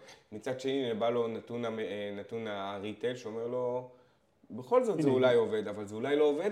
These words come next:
Speaker 1: מספיק."
Speaker 2: בקצב ה-, שרצית.
Speaker 1: נכון, כן, לוקח זמן.
Speaker 2: כן.
Speaker 1: אה, בואו נתחיל לעבור לליבת הפרק,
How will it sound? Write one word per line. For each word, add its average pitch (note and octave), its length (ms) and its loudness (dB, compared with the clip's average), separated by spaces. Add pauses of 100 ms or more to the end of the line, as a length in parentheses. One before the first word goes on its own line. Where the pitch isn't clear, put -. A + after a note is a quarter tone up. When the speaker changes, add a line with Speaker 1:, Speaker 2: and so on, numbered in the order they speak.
Speaker 1:
מספיק." C3 460 -6
Speaker 2:
בקצב B2+ 540 2
ה-, A2+ 200 4
שרצית. A2 540 -2
Speaker 1:
נכון, - 240 -10 (280)
כן, C4 200 0
לוקח C#3 460 2
זמן. B2+ 360 -2 (560)
Speaker 2:
כן. F#2 60 -12
Speaker 1:
אה, F#2+ 1400 -6 (960)
בואו D#3+ 220 4
נתחיל F#3 560 -4 (320)
לעבור A2 560 2
לליבת G2+ 600 -4
הפרק, F#2 500 -10